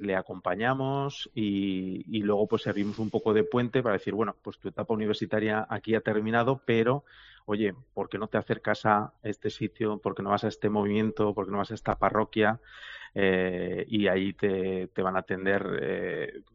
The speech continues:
perfectamente y vas a poder seguir continuando. Es decir, eh, somos una plataforma evangelizadora claramente y nuestra misión un poco es atender a, a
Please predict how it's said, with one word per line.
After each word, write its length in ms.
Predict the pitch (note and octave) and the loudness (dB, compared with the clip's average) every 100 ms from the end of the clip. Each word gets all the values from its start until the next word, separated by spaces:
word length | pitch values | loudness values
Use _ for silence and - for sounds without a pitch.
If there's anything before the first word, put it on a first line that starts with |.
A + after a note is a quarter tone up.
| _ | _
perfectamente 600 | G2+ - G#2 G#2+ G#2+ G#2+ | -4 -2 2 2 2 4
y 20 | |
vas 120 | G#2 G2 | 4 4
a 60 | |
poder 260 | G2 G2 G2+ | 2 2 2
seguir 400 | - G2 A2 - - | 2 2 2 -2 -4
continuando. 720 | G#2 G2 F2+ F#2+ F#2+ F2+ F2 | -2 -2 -2 -2 0 -2 -2
Es 80 | F#2 | -6
decir, 480 | F2+ F#2 F2+ F2+ E2 F#2+ | -4 -4 -4 -4 -4 -4
eh, 260 | F#2 E2+ - _ | -2 -4 -8 _
somos 320 | - G#2+ G#2+ | -4 -2 -2
una 160 | A#2 A2 | 2 4
plataforma 580 | G#2+ - G2 G#2+ G#2 G2+ | 4 2 2 0 2 2
evangelizadora 800 | G2 F#2 F#2+ F#2 - G2 G2+ F#2 | 2 -2 -4 -4 -2 0 0 2
claramente 640 | G2 G2 G#2+ A#2 D3 E3+ - - - - - | 2 2 0 0 0 0 -8 -20 -20 -12 -2
y 100 | G#2 | 0
nuestra 320 | G2 - G2 | 0 2 2
misión 520 | F#2+ F2 G#2+ G#2 A2+ - _ - | 2 -2 -2 -2 -4 -12 _ -14
un 80 | A2 | -4
poco 480 | G#2+ - A2+ A2 G#2+ | -4 2 4 4 4
es 480 | G#2 G2+ - - - | 2 0 -4 -8 -2
atender 560 | G2 G2+ F#2+ G2 G#2 - - _ _ | 0 0 0 2 0 0 -14 _ _
a, 440 | G#2 G2 F#2 | -4 0 0
a 40 | D#2+ | 0